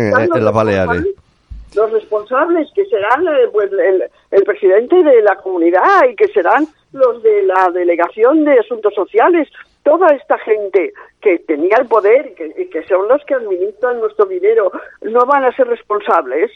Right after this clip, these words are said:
Speaker 2: Mm.
Speaker 1: con un montón de niñas prostituidas.
Speaker 2: Sí,
Speaker 1: Es que
Speaker 2: sí,
Speaker 1: esto es
Speaker 2: sí.
Speaker 1: una vergüenza horrorosa, ¿eh?
Speaker 2: Pues sí,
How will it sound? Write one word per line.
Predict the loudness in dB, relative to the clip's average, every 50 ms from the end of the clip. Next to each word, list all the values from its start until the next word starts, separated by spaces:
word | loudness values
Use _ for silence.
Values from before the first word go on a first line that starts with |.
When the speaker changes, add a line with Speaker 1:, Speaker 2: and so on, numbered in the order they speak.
| _
Speaker 2:
Mm. | -10 -8 -8 -8 -8
Speaker 1:
con | -2 -2 -2 -2 -2
un | -4 -12 -16 _ _ -20 _
montón | -8 -8 -8 -4 -4 -4 -4 0 0
de | 0 0
niñas | 0 -2 -4 -2 -2 -2 -2 -2
prostituidas. | -2 -2 -4 -2 -2 -2 -4 -2 -4 -4 -6 -4 -4 -4 -6 -6 -6 -8 -14 _ _ _
Speaker 2:
Sí, | -10 -8 -6
Speaker 1:
Es | -6 -4
que | -6
Speaker 2:
sí, | -6 -6
Speaker 1:
esto | -8
es | -6 -6
Speaker 2:
sí. |
Speaker 1:
una | -8 -10 -8
vergüenza | -8 -8 -8 -6 -8 -10 -12 _ _ -6 -4
horrorosa, | -4 -4 -4 -4 -4 -4 -6 -6 -12 -14 -12 -10
¿eh? | -8 -10 -10 -10 -10
Speaker 2:
Pues | -10 -10 -10
sí, | -6 -6 -6 -6 -8